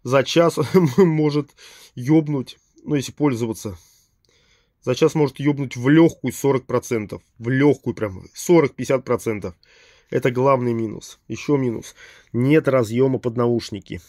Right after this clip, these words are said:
Это просто жопа. Куркули, блядь, ебаные. Еще добавлю минус. Неудобные, блядь, наушники. Так. Что еще, блядь, по минусам, нахуй?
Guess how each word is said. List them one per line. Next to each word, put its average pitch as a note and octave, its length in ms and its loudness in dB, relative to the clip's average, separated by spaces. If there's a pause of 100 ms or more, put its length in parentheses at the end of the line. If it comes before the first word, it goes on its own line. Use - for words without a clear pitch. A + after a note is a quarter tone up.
(140)
Это A2+ 260 -2
просто B2 600 -4 (160)
жопа. F#2 680 -6 (320)
Куркули, B2+ 640 -4
блядь, G#2 260 -6
ебаные. A2 480 -4 (680)
Еще C3 500 2
добавлю A#2 380 0
минус. A2 400 -6
Неудобные, B2 500 0
блядь, A#2+ 220 -2
наушники. A#2+ 680 -2 (400)
Так. G#2+ 380 -4 (1080)
Что - 300 -2
еще, G#2 260 -4
блядь, G2+ 280 -12
по - 80 -8
минусам, G#2 480 -8
нахуй? F#2+ 260 -14